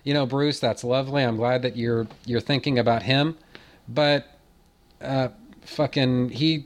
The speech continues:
doesn't have superpowers, and Chandra Kinsolving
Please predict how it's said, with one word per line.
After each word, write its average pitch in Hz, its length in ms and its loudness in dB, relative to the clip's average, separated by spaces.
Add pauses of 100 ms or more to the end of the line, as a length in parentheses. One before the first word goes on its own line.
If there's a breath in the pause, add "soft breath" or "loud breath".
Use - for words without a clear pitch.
doesn't 135 360 0
have 117 600 -2 (180)
superpowers, 113 1120 -2
and 107 500 -4 (300)
Chandra 120 800 0
Kinsolving 104 920 -2